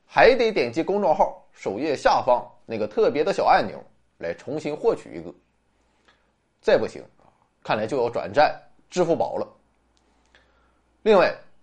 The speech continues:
经过一段时间的尝试后，目前我们已经恢复为将随机时间精确到分钟，感谢老板赏饭。今天我们继续来说美联储。前天我们介绍了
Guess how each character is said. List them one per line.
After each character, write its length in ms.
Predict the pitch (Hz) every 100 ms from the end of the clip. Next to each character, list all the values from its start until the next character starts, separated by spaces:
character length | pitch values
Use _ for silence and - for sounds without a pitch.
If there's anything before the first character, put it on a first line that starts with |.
| -
经 160 | 233
过 140 | 254 196
一 140 | 180
段 180 | 214 156
时 160 | 180
间 100 | 180
的 80 | 190 139
尝 260 | - 165
试 100 | 214
后， 280 | 156 151 - _ _ _ _ _ _
目 160 | 185
前 240 | - - - _ -
我 120 | 131
们 120 | 196
已 140 | 135
经 180 | 104 143
恢 300 | 147 226 269
复 160 | 262 123
为 260 | 92 90 _ _ _
将 200 | - 135
随 280 | - 160 220
机 160 | 190 190
时 180 | 156
间 260 | 139 143 131 - _ _
精 200 | - 185
确 120 | 175
到 120 | 156 90
分 160 | 120
钟， 160 | 101 95 - _ _ _ _ _ _ _
感 200 | - -
谢 100 | -
老 140 | 117 92
板 120 | 95
赏 140 | 90
饭。 180 | 98 - _ _ _ _ _ _ _ _ _ _ _ _ _ _ _
今 160 | - 170
天 180 | 120 - _ _
我 140 | 113
们 120 | 131
继 220 | 131 247
续 100 | 143
来 160 | 127 131
说 320 | 120 113 - _ _ -
美 200 | 117 98
联 180 | 113 180
储。 160 | - - _ _ _ _ _ _ _ _ _ _ _ _ _ _ _
前 220 | - 202
天 180 | 233 131 - _
我 80 | 98
们 160 | 123 156
介 180 | 220
绍 120 | 160 123
了 140 | -